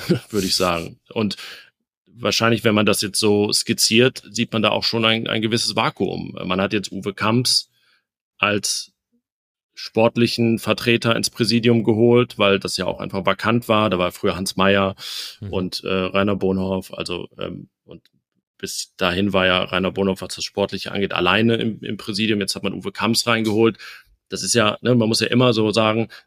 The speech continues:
Speaker 1: bei allem Respekt und ohne irgendwie an Denkmälern zu kratzen, das ist ja eigentlich fast bei jedem, <laughs> äh,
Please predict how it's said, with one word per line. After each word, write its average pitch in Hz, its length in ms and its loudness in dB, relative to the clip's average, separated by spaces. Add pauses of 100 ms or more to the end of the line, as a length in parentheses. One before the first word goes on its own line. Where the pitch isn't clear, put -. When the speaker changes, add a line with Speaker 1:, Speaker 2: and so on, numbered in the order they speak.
(120)
Speaker 1:
bei 104 120 2
allem 113 240 4
Respekt - 560 0
und 107 220 -4
ohne 120 280 4
irgendwie 104 540 2
an 101 180 0
Denkmälern 117 520 2
zu 101 160 -6
kratzen, 113 440 -2
das 104 160 -2
ist - 120 -8
ja 98 60 -4
eigentlich 98 180 -4
fast - 180 -6
bei 98 100 0
jedem, 120 220 4
<laughs> - 320 -4
äh, 98 260 -2